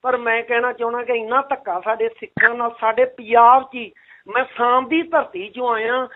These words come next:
ਸਾਮ ਦੀ ਧਰਤੀ ਤੋਂ, ਉੱਥੇ ਮੇਰੇ ਨਾਲ ਕੋਈ ਧੱਕਾ ਨਹੀਂ ਹੋਇਆ, ਇੱਥੇ ਪੰਜਾਬ ਦੀ ਧਰਤੀ 'ਤੇ ਆਣ ਕੇ ਧੱਕਾ, ਸਾਡੀਆਂ ਦਾੜੀਆਂ ਪੱਟੀਆਂ ਗਈਆਂ। ਮੈਂ ਕਹਿਣਾ ਕਿ ਇਹਨਾਂ ਨੂੰ ਪੁੱਛਿਆ ਜਾਵੇ ਕਿ ਤੁਸੀਂ ਸਿੱਖਾਂ ਦੀਆਂ ਦਾੜੀਆਂ ਪੱਟਣ ਨੂੰ ਸੀ ਆਰ ਪੀ ਇੱਥੇ ਤੈਨਾਤ ਕੀਤੀ ਹੋਈ ਹੈ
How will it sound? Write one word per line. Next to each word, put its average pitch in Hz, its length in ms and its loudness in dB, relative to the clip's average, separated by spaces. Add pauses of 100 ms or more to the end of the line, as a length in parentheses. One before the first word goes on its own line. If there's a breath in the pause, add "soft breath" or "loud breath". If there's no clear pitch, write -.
(320 loud breath)
ਸਾਮ 240 240 6
ਦੀ 262 140 -6
ਧਰਤੀ 247 400 0
ਤੋਂ, 254 160 -2
ਉੱਥੇ 247 260 -4
ਮੇਰੇ 254 180 -4
ਨਾਲ 240 120 -4
ਕੋਈ 254 280 -2
ਧੱਕਾ 214 360 0
ਨਹੀਂ 240 120 -4
ਹੋਇਆ, 233 220 0
ਇੱਥੇ 247 320 -6
ਪੰਜਾਬ 226 520 6
ਦੀ 302 120 2
ਧਰਤੀ 220 420 -2
'ਤੇ 226 100 -6
ਆਣ 233 100 -2
ਕੇ 226 120 -6
ਧੱਕਾ, 190 400 -6
ਸਾਡੀਆਂ 220 300 -2
ਦਾੜੀਆਂ 247 420 0
ਪੱਟੀਆਂ 220 440 -6
ਗਈਆਂ। 220 260 -8 (580 soft breath)
ਮੈਂ 214 280 0
ਕਹਿਣਾ 247 320 -2
ਕਿ 285 240 -6 (280)
ਇਹਨਾਂ 247 260 0
ਨੂੰ 262 160 -4
ਪੁੱਛਿਆ 262 420 2
ਜਾਵੇ 240 340 2
ਕਿ 240 120 -6
ਤੁਸੀਂ 233 300 -12
ਸਿੱਖਾਂ 220 340 -10
ਦੀਆਂ 233 180 -6
ਦਾੜੀਆਂ 254 400 0
ਪੱਟਣ 277 380 -4
ਨੂੰ 254 200 -8
ਸੀ 233 180 -10
ਆਰ 240 120 -2
ਪੀ 240 220 -8
ਇੱਥੇ 233 200 -2
ਤੈਨਾਤ 226 400 0
ਕੀਤੀ 226 380 -12
ਹੋਈ 214 240 -6
ਹੈ 202 100 -6